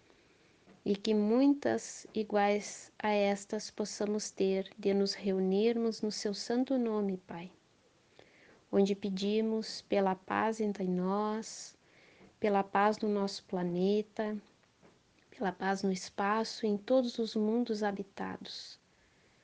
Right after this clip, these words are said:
Pedimos por todos os necessitados, encarnados e desencarnados,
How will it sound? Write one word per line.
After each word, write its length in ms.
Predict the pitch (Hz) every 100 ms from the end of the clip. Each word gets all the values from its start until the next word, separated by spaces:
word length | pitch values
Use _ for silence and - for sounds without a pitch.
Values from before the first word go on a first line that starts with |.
| _ _ _ - _ _ _ _ _ _ _
Pedimos 540 | - 175 185 220 233 -
por 240 | - 202
todos 480 | 202 - 269 247 220
os 140 | 220 214
necessitados, 1120 | 208 - 208 - - - 196 196 202 196 196
encarnados 920 | 190 190 190 190 208 262 269 233 214
e 60 | 208
desencarnados, 1200 | 208 208 202 202 196 196 185 185 185 - -